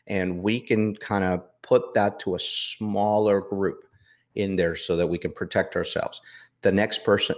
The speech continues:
the next thing is tagging. And this is part of Instagram where you can tag anybody on your account, on your pictures, and Facebook, the same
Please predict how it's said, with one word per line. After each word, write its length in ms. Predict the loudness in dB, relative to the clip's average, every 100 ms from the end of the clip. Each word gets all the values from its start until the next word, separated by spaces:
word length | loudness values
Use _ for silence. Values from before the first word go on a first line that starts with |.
| 0
the 80 | 2
next 280 | 2 0
thing 200 | 0 0
is 160 | 0 -6 -12
tagging. 720 | -8 -2 -2 0 -4 -6 -14 _ -20 -12 -4
And 120 | 2
this 320 | 2 0 -2
is 560 | 2 4 4 4 0 -4 -12 _ _ 0
part 320 | 4 4 2
of 100 | 2
Instagram 800 | 2 2 -2 2 2 4 0 0
where 180 | 0 0
you 160 | -2
can 160 | -6 -10
tag 480 | -2 2 2 2 -2
anybody 440 | -4 -2 0 0 0
on 160 | -2
your 180 | 0 0
account, 540 | -2 -2 -2 -2 -4 -12 _ -12
on 60 | -6
your 80 | -4
pictures, 560 | 0 -2 0 2 2
and 120 | -2 -6
Facebook, 580 | 0 0 0 -2 -4 -2
the 80 |
same 520 | -8 -6 -2 -2 -2